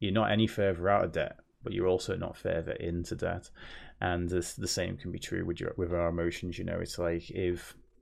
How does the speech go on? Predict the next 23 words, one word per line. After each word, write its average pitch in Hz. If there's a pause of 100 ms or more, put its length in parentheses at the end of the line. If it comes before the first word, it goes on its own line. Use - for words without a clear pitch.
(140)
um, 90 (920)
you 117
know, 101
last 98
week 92
a -
lot 92
of 85
people 90
did, 85 (180)
well, 101
I, 98
'cause 95
I 90
opened 85
up 85
about 85
not 87
being 87
too 98
well 90
last 95
week, 85